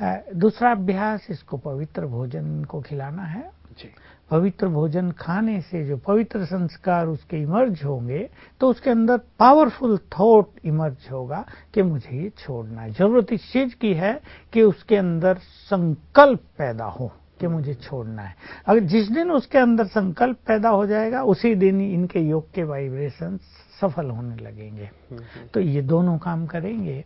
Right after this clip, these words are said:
Speaker 2: बिल्कुल।
Speaker 1: शुभ भावनाएं इनकी हैं ही और
Speaker 2: जी।
Speaker 1: बढ़ाएं,
Speaker 2: हम्म, हम्म।
Speaker 1: तो निश्चित रूप से इस युवक का कल्याण होगा।
Speaker 2: कुछ ऐसी होम्योपैथी की दवाइयां भी हैं, तो क्या ऐसी कंडीशन में, जबकि वो interested नहीं है,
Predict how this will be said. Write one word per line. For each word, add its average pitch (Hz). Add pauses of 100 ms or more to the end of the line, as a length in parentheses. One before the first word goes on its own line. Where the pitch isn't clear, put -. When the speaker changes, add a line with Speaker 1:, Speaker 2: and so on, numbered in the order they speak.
(140)
Speaker 2:
बिल्कुल। -
Speaker 1:
शुभ 151
भावनाएं 131
इनकी 143
हैं 156
ही 196 (120)
और 190
Speaker 2:
जी। 196
Speaker 1:
बढ़ाएं, 156
Speaker 2:
हम्म, 269
हम्म। -
Speaker 1:
तो 180
निश्चित 190
रूप 143
से 139
इस -
युवक 120 (100)
का 135
कल्याण 107
होगा। 104 (100)
Speaker 2:
कुछ -
ऐसी 120
होम्योपैथी 117
की 117
दवाइयां 104
भी 110
हैं, 101
तो 131
क्या 151
ऐसी 127
कंडीशन 151
में, 143
जबकि 160
वो 175
interested 143
नहीं 113
है, 98